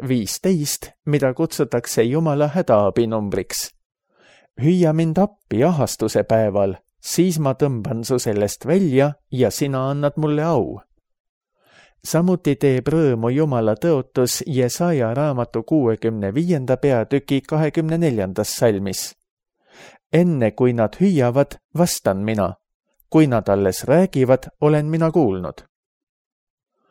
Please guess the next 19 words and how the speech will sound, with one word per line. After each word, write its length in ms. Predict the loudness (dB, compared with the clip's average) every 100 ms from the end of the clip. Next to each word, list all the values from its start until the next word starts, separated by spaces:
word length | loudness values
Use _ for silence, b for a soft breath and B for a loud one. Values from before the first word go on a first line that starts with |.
| b b b b b
Selliseid 720 | 0 2 2 0 0 0 0
palvete 500 | 0 0 0 0 -2
kuulmise 560 | -2 -2 -2 -4 -2 -2
tõotusi 720 | 0 -2 -2 -4 -4 0 -2
on 140 | -2
Piibel 380 | -2 -2 0 0
täis. 520 | 2 0 -2 -10 -12 _ _ _ _ _ b b b
Seega 580 | -2 2 2 2 0 -2 -4
Taaveti 480 | -2 0 0 -2 -2
palve 420 | -2 -2 0 0 0
siin 520 | 0 -2 -2 -4 -6 -8
neljanda 560 | -2 0 2 0 -2 -4
psalmi 500 | -2 -2 0 -2 -2
alguses, 680 | 0 0 -2 0 0 -2 -12 b b
et 240 | -2 -2 2
Jumal 340 | 2 2 0
ta 160 | 0 -2
palvet 440 | 0 0 0 -2
kuuleks, 600 | -2 0 0 0 -4 -10